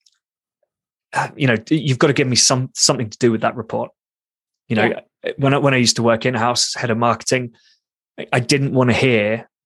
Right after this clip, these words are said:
Speaker 1: what our daily conversions were or the
Speaker 2: Yeah.
Speaker 1: conversion rates or whatever, or the, or the amount of money that come in or the number of bookings or whatever. It was always, you know, give me that, but then tell me either why that's happened,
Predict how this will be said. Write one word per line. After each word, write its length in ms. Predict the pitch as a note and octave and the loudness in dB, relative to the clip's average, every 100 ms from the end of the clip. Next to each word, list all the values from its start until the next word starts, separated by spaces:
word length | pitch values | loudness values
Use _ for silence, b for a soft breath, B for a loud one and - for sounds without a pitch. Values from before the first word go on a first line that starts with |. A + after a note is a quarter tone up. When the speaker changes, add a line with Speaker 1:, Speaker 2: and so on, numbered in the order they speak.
| _ | _
Speaker 1:
what 180 | B2 B2 | 0 2
our 200 | A2+ A2+ | 4 2
daily 720 | A2+ C#3 B2 A#2 A2+ A2 G#2+ - _ _ _ _ - | 2 2 2 4 2 0 -4 -12 _ _ _ _ -8
conversions 640 | A#2+ A2 A2 G#2+ A2+ G2+ | 0 2 4 2 -2 -2
were 280 | A#2 A2+ B2+ - _ _ - | 0 0 -2 -8 _ _ -2
or 280 | A2 G#2+ A2 | 2 4 2
the 80 | B2 | -2
Speaker 2:
Yeah. 120 | F#3 | -2
Speaker 1:
conversion 420 | A2+ A2+ G#2+ G#2+ | 2 2 2 0
rates 400 | G#2+ G#2+ A2+ - | 0 -2 -4 -4
or 160 | A#2 A2 | 0 0
whatever, 320 | A#2 A#2 G#2+ | 2 2 0
or 140 | A#2 | -4
the, 80 | G#2 - | -4 -2
or 160 | B2 A2 | 2 4
the 80 | |
amount 280 | A2 A#2+ B2+ | 4 2 -2
of 100 | A2+ | -2
money 320 | A#2+ A#2 A#2 | -2 0 2
that 200 | A2+ - | 0 0
come 200 | - A2+ | -2 -2
in 120 | A2 G#2 | -2 -2
or 120 | G#2 | -4
the 100 | A2 | -2
number 300 | A2+ A#2 A2 | -2 0 0
of 100 | G2+ _ _ | -2 _ _
bookings 360 | A2+ - A2 G#2 | -2 0 -2 -4
or 60 | |
whatever. 420 | G#2 A2+ A#2 A#2 - _ _ _ _ _ _ | 0 0 0 -2 -6 _ _ _ _ _ _
It 140 | - C#3 | -2 0
was 160 | C3 | 4
always, 500 | C#3+ C#3 A#2+ A#2 A2+ b b b b b _ _ _ | 4 6 4 2 -2 b b b b b _ _ _
you 80 | - | -6
know, 100 | A#2 - _ _ _ | -6 -10 _ _ _
give 160 | D3+ C#3+ | -4 0
me 120 | C3+ | 0
that, 320 | A2 D3+ F3+ - | 2 0 -2 -4
but 120 | C3 | -2
then 160 | C3 B2+ | 0 0
tell 260 | - B2+ | 0 0
me 280 | B2 B2 B2 | 2 2 0
either 540 | C3+ B2+ A#2+ A2+ A2+ A#2 _ _ _ | -2 -2 2 2 2 0 _ _ _
why 260 | A#2 B2+ C3 | 0 2 2
that's 220 | C3 - | 0 -2
happened, 380 | B2+ D#3 E3+ | -2 -4 -4